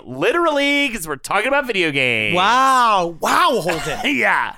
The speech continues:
Speaker 2: Wow.
Speaker 1: Oh my God, I'm coming now. Holy
Speaker 2: Oh,
Speaker 1: shit.
Speaker 2: I wish that you wouldn't.
Speaker 1: Jesus
Speaker 2: Just
Speaker 1: God,
Speaker 2: save it
Speaker 1: it's,
Speaker 2: for your fucking wife.
Speaker 1: it's getting all over the place. It's still happening. It's getting
Speaker 2: Uh,
Speaker 1: all over the walls. It's on Henry's shoes.
Speaker 2: <sighs> I, these are my nice, you know I wear nice shoes.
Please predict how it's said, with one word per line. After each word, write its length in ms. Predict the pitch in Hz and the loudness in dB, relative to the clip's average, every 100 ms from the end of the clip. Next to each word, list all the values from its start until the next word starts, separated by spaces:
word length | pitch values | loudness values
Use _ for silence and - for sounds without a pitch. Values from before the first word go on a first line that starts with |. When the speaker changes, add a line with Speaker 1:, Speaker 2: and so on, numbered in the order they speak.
| - | -10
Speaker 2:
Wow. 480 | 214 233 370 302 156 | -8 0 2 2 0
Speaker 1:
Oh 120 | 170 | -2
my 100 | 185 | -2
God, 160 | 160 165 | 0 2
I'm 200 | 240 302 | 0 -2
coming 380 | 180 143 117 104 | -4 -4 -4 -6
now. 260 | 92 87 - | -6 -6 -8
Holy 260 | 190 185 151 | -6 -4 -2
Speaker 2:
Oh, 220 | 208 165 | 0 0
Speaker 1:
shit. 140 | 202 | -2
Speaker 2:
I 80 | 196 | -2
wish 260 | 208 277 - | -2 -2 -2
that 180 | 175 147 | -4 -6
you 80 | |
wouldn't. 440 | 135 180 233 254 277 | -4 -2 -2 -2 -6
Speaker 1:
Jesus 160 | 147 | -4
Speaker 2:
Just 240 | 180 - - | -4 -2 -2
Speaker 1:
God, 60 | |
Speaker 2:
save 200 | 294 320 | 0 0
it 40 | - | -2
Speaker 1:
it's, 100 | - | -4
Speaker 2:
for 80 | 185 | -2
your 160 | 165 | -2
fucking 460 | - - 262 247 185 | -2 -2 -2 0 -2
wife. 160 | 127 - | -4 -6
Speaker 1:
it's 80 | 208 | -6
getting 200 | 262 147 | -8 -10
all 480 | - 165 208 156 - | -6 -4 -2 -6 -8
over 400 | 135 240 233 160 | -6 -6 -6 -8
the 120 | 120 | -10
place. 240 | - 117 113 | -12 -12 -10
It's 120 | - | -10
still 360 | - 233 277 | -8 -4 -2
happening. 480 | 208 254 285 - - | -2 -2 -4 -10 -18
It's 160 | - - | -10 -2
getting 120 | 170 | 0
Speaker 2:
Uh, 200 | 160 156 - | 0 -2 -2
Speaker 1:
all 260 | 196 311 | -2 0
over 180 | 269 214 | -2 -4
the 80 | 190 | -4
walls. 540 | 185 190 208 196 - _ _ - | -2 -2 -2 -4 -14 _ _ -10
It's 160 | 147 | -4
on 100 | 151 | -4
Henry's 440 | 151 170 139 110 - - | -4 -6 -6 -8 -12 -12
shoes. 640 | - 202 208 226 208 - | -8 -6 -6 -8 -10 -12
Speaker 2:
<sighs> 20 | |
I, 400 | - - - 165 226 | -10 -6 -4 -2 0
these 260 | 302 359 | 2 2
are 80 | 370 | 2
my 160 | 247 247 | 2 2
nice, 400 | 277 277 - 247 | 2 0 0 0
you 100 | 262 | 2
know 160 | 285 | 4
I 120 | 262 208 | 4 4
wear 180 | 190 | 2
nice 160 | 175 160 | 2 0
shoes. 480 | - 165 - - | 0 0 0 -2